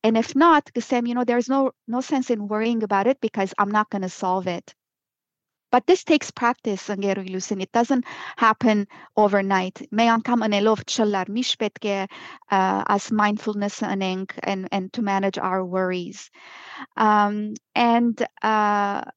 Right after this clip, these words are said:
um, again, as I said, doing those deep breathing techniques are really, really important։ Um, so, ինչպես, uh, կտեսնենք, կամ ինչպես լսեցինք, ասեմ,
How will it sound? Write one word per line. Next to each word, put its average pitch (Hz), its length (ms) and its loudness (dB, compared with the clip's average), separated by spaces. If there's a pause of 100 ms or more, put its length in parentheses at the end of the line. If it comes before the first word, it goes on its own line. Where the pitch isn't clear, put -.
(600)
um, 202 420 -6 (340)
again, 226 280 4
as 220 140 2
I 214 120 4
said, 214 380 0
doing 233 260 0
those 208 300 -2
deep 214 320 -6
breathing 202 500 -4
techniques 196 560 -6
are 196 140 -2
really, 226 480 0
really 190 400 -2
important։ 180 840 -10 (1500)
Um, 220 480 2 (200)
so, 269 440 4 (100)
ինչպես, 359 380 2 (220)
uh, 254 340 0 (2000)
կտեսնենք, 226 680 0
կամ 214 180 0
ինչպես 240 400 0
լսեցինք, 208 680 -2
ասեմ, 180 400 -4